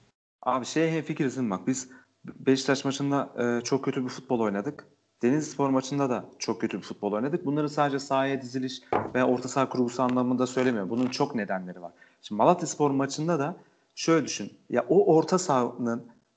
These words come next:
dirençli gözükse bile zorluğu daha yüksek dereceli maçlardı ki Malatyaspor bence bu ligin en kötü üç dört takımından biri şu an.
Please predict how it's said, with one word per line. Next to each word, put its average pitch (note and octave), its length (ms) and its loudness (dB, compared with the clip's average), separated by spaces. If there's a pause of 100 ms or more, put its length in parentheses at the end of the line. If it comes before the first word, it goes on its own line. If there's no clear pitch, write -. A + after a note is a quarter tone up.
(120)
dirençli C#3 460 0
gözükse B2 520 0
bile G#2+ 380 -2 (300)
zorluğu A#2+ 540 2
daha C3 180 8
yüksek C3 340 -2
dereceli A#2+ 300 0
maçlardı C#3+ 420 -2
ki C#3+ 120 -6
Malatyaspor C3+ 920 -2
bence C3 300 2
bu B2+ 80 0
ligin C3 160 0
en D3+ 160 0
kötü C3 220 -4
üç - 180 -2
dört - 160 0
takımından G#2 500 -2
biri C3+ 220 -2 (260)
şu - 200 -4
an. C3+ 180 0